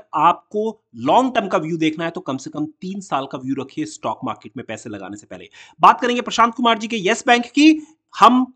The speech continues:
इसको खरीद रहे हैं और हमने आपको अपने चैनल पर इसको खरीदने की रिकमेंडेशन दी है।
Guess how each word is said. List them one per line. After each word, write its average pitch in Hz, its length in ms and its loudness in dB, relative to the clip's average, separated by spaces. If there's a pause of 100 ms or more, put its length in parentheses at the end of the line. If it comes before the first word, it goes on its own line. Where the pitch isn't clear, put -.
(100)
इसको 170 280 -2
खरीद 190 340 -2
रहे 208 220 -2
हैं 226 180 -2
और 156 260 -4
हमने 196 380 -2
आपको - 320 -6
अपने 160 260 -2
चैनल 139 220 -4
पर 139 140 -8
इसको 139 180 -8
खरीदने 139 360 -8
की 139 80 -6
रिकमेंडेशन 143 520 -4
दी 165 100 -2
है। 233 240 2